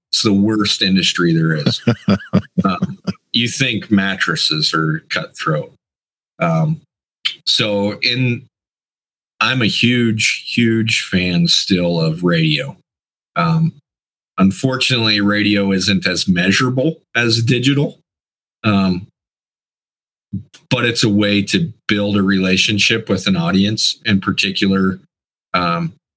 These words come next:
Speaker 1: people tend to be loyal to their radio stations,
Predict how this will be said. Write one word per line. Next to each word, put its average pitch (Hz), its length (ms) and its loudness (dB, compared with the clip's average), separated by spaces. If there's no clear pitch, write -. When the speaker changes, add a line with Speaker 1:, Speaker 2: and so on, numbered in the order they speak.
Speaker 1:
people 139 320 -2
tend 110 220 -2
to 113 60 2
be 113 140 2
loyal 107 460 0
to - 140 -6
their 101 160 2
radio 98 360 2
stations, 107 800 -2